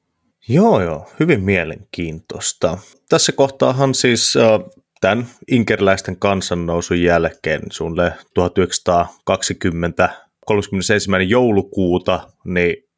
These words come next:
solmittiin myös tää Tarton rauha. Mutta mielenkiintoisesti tän Tarton rauhan jälkeen vielä, niin t-, tuhat yhdeksänsataakaksikymmentäyksi vai kaksikymmentäkaksihan oli tää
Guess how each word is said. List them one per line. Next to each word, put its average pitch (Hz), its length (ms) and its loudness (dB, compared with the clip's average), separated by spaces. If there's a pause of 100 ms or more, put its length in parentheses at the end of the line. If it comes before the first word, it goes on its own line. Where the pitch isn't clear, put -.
(140)
solmittiin 95 600 -2
myös 95 180 -4
tää 98 140 0
Tarton 117 580 -2
rauha. 80 840 -2 (680)
Mutta 120 440 0
mielenkiintoisesti 104 1200 0
tän 107 240 -2
Tarton 120 420 0
rauhan 113 480 0
jälkeen 85 720 -2
vielä, 87 340 0
niin 82 240 -6 (280)
t-, - 240 -8
tuhat 117 200 2
yhdeksänsataakaksikymmentäyksi - 1080 -2
vai 92 100 0
kaksikymmentäkaksihan 107 920 -4
oli 95 180 -2
tää 98 380 2